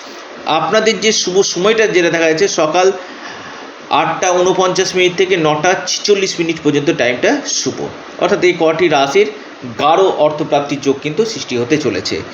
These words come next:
দেখুন, যাদের অল্পের জন্য বড় ধরনের অর্থপ্রাপ্তিতে বাধা চলে আসছে, আপনারা অবশ্যই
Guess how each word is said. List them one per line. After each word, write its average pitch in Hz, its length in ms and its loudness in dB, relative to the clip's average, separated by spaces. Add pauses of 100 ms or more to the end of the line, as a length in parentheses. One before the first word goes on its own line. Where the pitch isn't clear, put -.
(720)
দেখুন, 160 200 4
যাদের 175 340 4
অল্পের 175 440 2
জন্য 202 280 2
বড় 165 160 4
ধরনের 190 300 0
অর্থপ্রাপ্তিতে 165 680 0
বাধা 151 260 4
চলে 156 220 2
আসছে, 208 360 2 (140)
আপনারা 151 340 2
অবশ্যই 170 640 2